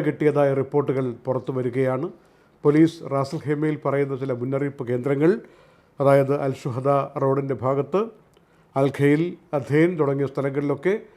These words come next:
ഈ മഴയുമായി ബന്ധപ്പെട്ട് ഇന്ന് രാത്രിയും ഇടിമുഴക്കത്തോടു കൂടിയ, ഇടിമിന്നലോടു കൂടിയ മഴയുണ്ടാകാനുള്ള സാധ്യതയെക്കുറിച്ച് പറഞ്ഞിട്ടുണ്ട്. നേരത്തെ തന്നെ കാലാവസ്ഥാ നിരീക്ഷണ കേന്ദ്രം പറഞ്ഞിരിക്കുന്നത് വീക്കെൻഡ് മുഴുവനും, അതായത്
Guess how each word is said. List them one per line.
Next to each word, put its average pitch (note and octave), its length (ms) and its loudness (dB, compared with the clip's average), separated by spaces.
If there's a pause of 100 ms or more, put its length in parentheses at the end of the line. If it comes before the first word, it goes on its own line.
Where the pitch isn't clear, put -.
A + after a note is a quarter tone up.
(580)
ഈ - 20 -4 (220)
മഴയുമായി C#3+ 540 2
ബന്ധപ്പെട്ട് C3+ 440 -6
ഇന്ന് C#3+ 220 -2
രാത്രിയും D#3 460 2 (840)
ഇടിമുഴക്കത്തോടു D3+ 840 4
കൂടിയ, C#3+ 220 0 (120)
ഇടിമിന്നലോടു D3 640 2
കൂടിയ D3 240 2 (160)
മഴയുണ്ടാകാനുള്ള C3 800 -2
സാധ്യതയെക്കുറിച്ച് B2 680 -8
പറഞ്ഞിട്ടുണ്ട്. C3 500 -8 (560)
നേരത്തെ C#3 420 0
തന്നെ D#3 180 -4 (100)
കാലാവസ്ഥാ C#3+ 540 -4
നിരീക്ഷണ C3+ 400 -6
കേന്ദ്രം C3+ 320 -6
പറഞ്ഞിരിക്കുന്നത് C3 580 -6 (120)
വീക്കെൻഡ് C#3+ 420 -6
മുഴുവനും, D3 380 -4 (540)
അതായത് C3+ 300 0